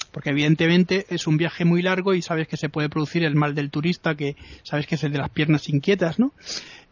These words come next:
Y es un, una cosa que va asociada también a gente que tiene problemas de, de, de, de circulación y demás, que puede ser además muy peligroso porque puede producir trombos.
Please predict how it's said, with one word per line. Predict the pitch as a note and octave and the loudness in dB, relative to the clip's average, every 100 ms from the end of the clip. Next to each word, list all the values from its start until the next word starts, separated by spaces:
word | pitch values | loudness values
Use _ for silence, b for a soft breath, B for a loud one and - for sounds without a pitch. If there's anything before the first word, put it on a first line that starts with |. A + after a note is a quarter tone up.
| - | 0
Y | E3 D3+ C#3+ D3 | 4 4 4 2
es | D3 - | -2 0
un, | D#3 D3+ D3 D3 C#3+ C#3+ C#3+ C#3 - F3 | 2 4 6 4 4 4 0 -4 -4 2
una | D3+ D3 | 2 2
cosa | D3+ E3 | -2 -2
que | D#3 | -2
va | C#3+ | -4
asociada | - D#3 D#3+ D3+ | -6 -4 -2 -2
también | D3 D3+ E3 | 0 0 2
a | E3+ | 0
gente | - D3 C#3+ | 0 0 0
que | D3 | -2
tiene | C#3+ C#3+ | -2 -2
problemas | D3 D3 D3+ E3 | -2 2 2 2
de, | D#3 C#3+ C#3 | 0 -2 -4
de, | C3+ C3+ | -6 -10
de, | C3+ C3+ C3+ C3+ | -10 -10 -10 -10
de | C3+ | -8
circulación | E3+ - C#3 C#3 - D#3 D#3+ | -6 -2 0 0 0 4 4
y | C#3+ | 4
demás, | C#3 F3 - | 4 0 0
que | D3+ | -6
puede | C#3+ C#3 | -4 -4
ser | C#3+ | 0
además | D3 C#3+ | 0 4
muy | D#3 D3 | 2 2
peligroso | C#3 C#3+ D#3 F3+ | -2 -2 -2 0
porque | E3+ D3+ | 0 0
puede | D3+ C#3+ | 0 -2
producir | C#3+ C#3 - C#3 | -2 -4 -4 -8
trombos. | - B2+ B2+ - | -2 -2 -2 -6